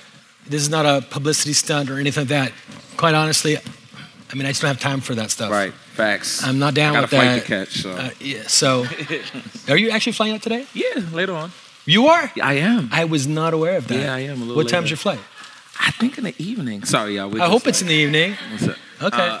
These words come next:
Speaker 2: yeah, it's in the evening. Oh, no, no. Oh, no, we're good now.
Speaker 1: You good?
Speaker 2: Yeah, we're
Speaker 1: All
Speaker 2: good.
Speaker 1: right.
Speaker 2: We're good.
Speaker 1: Good. 'Cause we got plans, you know?
Speaker 2: Yeah, we
Speaker 1: We,
Speaker 2: got
Speaker 1: we,
Speaker 2: plans.
Speaker 1: we're gonna
Speaker 2: This
Speaker 1: talk about stuff. So we're trying to have a productive conversation here about this stuff. And so I would say, I don't know if you want this or need this. I need this, and I
Speaker 2: Yes.
Speaker 1: want this.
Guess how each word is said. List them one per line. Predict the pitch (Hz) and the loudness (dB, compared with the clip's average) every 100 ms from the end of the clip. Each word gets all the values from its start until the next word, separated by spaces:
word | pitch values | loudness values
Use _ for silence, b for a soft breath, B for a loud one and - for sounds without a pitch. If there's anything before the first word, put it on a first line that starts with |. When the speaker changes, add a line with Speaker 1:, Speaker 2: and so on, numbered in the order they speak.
| - | -4
Speaker 2:
yeah, | 131 135 | 2 2
it's | |
in | 185 | 2
the | 123 | -2
evening. | 117 101 | -2 0
Oh, | 185 | 0
no, | 220 | 0
no. | 143 113 | -2 0
Oh, | 127 143 | 0 2
no, | 123 | 2
we're | 165 | 2
good | 135 107 | 2 0
now. | 95 78 - | -2 -8 -8
Speaker 1:
You | 143 151 | -4 0
good? | 185 208 | 2 2
Speaker 2:
Yeah, | 127 | 2
we're | 110 | 4
Speaker 1:
All | 180 | 6
Speaker 2:
good. | |
Speaker 1:
right. | 185 143 | 4 2
Speaker 2:
We're | 101 | -4
good. | 90 80 - - | -10 -12 -14 -12
Speaker 1:
Good. | - 123 101 - - B B B B B B _ | -8 -8 -10 -20 -20 B B B B B B _
'Cause | - 147 | -6 -2
we | |
got | 240 226 | -2 -4
plans, | 262 349 320 101 113 120 | -8 -8 -10 -8 -8 -6
you | 139 | -6
know? | 139 | -6
Speaker 2:
Yeah, | |
we | 175 | -6
Speaker 1:
We, | 180 | -6
Speaker 2:
got | 175 | -6
Speaker 1:
we, | 165 214 | -4 -4
Speaker 2:
plans. | 202 - | -4 -2
Speaker 1:
we're | 185 | 0
gonna | 302 | 2
Speaker 2:
This | |
Speaker 1:
talk | - 285 | 0 0
about | 214 135 | 0 0
stuff. | - 139 110 - - - - _ _ B B B B B | 0 -4 -6 -12 -20 -20 -20 _ _ B B B B B
So | - 190 | 2 2
we're | 190 214 | 4 2
trying | 262 | 2
to | 240 | 2
have | 233 | 0
a | |
productive | 160 190 180 170 | -2 -2 -2 -6
conversation | - 170 151 - 151 - 151 | -4 -4 -2 -4 -4 -4 -4
here | 131 143 | -4 -2
about | 131 135 117 | 0 -2 -4
this | 139 - | -6 -4
stuff. | 143 139 - | -2 -4 -6
And | 147 | -6
so | - 165 B B B B - | -2 -2 B B B B 2
I | 156 226 285 | 4 4 4
would | 208 131 | 0 -2
say, | - 110 | -2 0
I | 127 220 | 0 0
don't | |
know | 233 | 0
if | 156 | -2
you | 147 180 | -2 0
want | 196 202 | 0 -2
this | 208 202 165 | -2 -2 -2
or | |
need | 139 165 170 | -2 -2 -2
this. | 190 - | -2 -4
I | 151 180 | 0 2
need | 170 151 123 | 2 0 -2
this, | 110 - - - | -4 0 0 0
and | 127 | -2
I | 131 | -2
Speaker 2:
Yes. | 135 | 0
Speaker 1:
want | 127 120 | -2 -4
this. | 123 113 | -4 -4